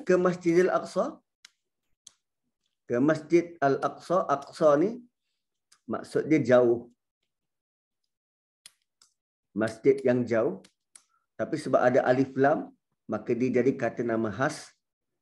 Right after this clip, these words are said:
Masjid Al-Aqsa tu memang nama masjid tu Al-Aqsa. Bukan bermaksud masjid yang jauh. Literally maksud dia masjid yang jauh. Yang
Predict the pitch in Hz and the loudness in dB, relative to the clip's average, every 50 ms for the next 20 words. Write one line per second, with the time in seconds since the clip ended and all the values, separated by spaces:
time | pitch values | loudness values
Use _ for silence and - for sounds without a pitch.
0 | _ _ _ _ _ _ _ _ _ _ _ _ _ _ _ _ _ - - 113 | _ _ _ _ _ _ _ _ _ _ _ _ _ _ _ _ _ -6 -4 -2
1 | 120 120 - - - 117 113 110 123 - - 120 - - - - 135 127 123 - | -2 -4 -4 -4 -2 -2 -2 0 0 0 0 -2 -2 -4 -4 0 2 2 2 2
2 | 160 147 139 127 120 120 117 117 113 113 117 120 120 117 107 98 85 - 92 113 | 2 2 2 2 2 2 0 0 0 0 0 0 0 0 -2 -4 -6 -6 -6 -6
3 | 110 - - 120 107 - - 107 107 - - 110 104 - 101 98 - - - - | -6 -4 -2 -2 -2 -2 -4 -6 -6 -4 -2 -2 -2 -2 -6 -10 -10 -10 -6 -4
4 | 139 160 190 - - - _ _ _ _ _ _ _ _ _ _ _ _ _ _ | -4 -4 -6 -10 -20 -20 _ _ _ _ _ _ _ _ _ _ _ _ _ _
5 | _ - 98 98 - 110 104 104 104 107 107 104 90 - - - - - 104 113 | _ -10 -8 -6 -4 -4 -2 -2 -2 0 0 0 -2 -2 -2 -4 -2 -2 -2 -4
6 | - - - 110 - - 107 107 104 95 107 101 104 117 143 165 - - _ _ | -4 -2 -2 -2 0 0 -2 -2 -2 -2 0 0 2 0 0 -2 -6 -14 _ _
7 | _ - - 120 123 117 - 127 117 123 120 113 123 139 135 107 - - - 104 | _ -8 -4 -2 -2 -2 0 0 2 2 2 2 2 0 0 -2 -4 -6 -6 -6
8 | 85 98 113 113 113 107 104 95 - - - - 107 101 98 95 98 104 131 151 | -4 -2 0 0 0 -2 -4 -6 -6 -6 -4 -4 -4 -4 -4 -4 -2 -4 -4 -4
9 | 165 - _ _ _ _ _ _ _ _ _ _ _ _ - 131 156 196 240 | -6 -12 _ _ _ _ _ _ _ _ _ _ _ _ 2 4 6 6 6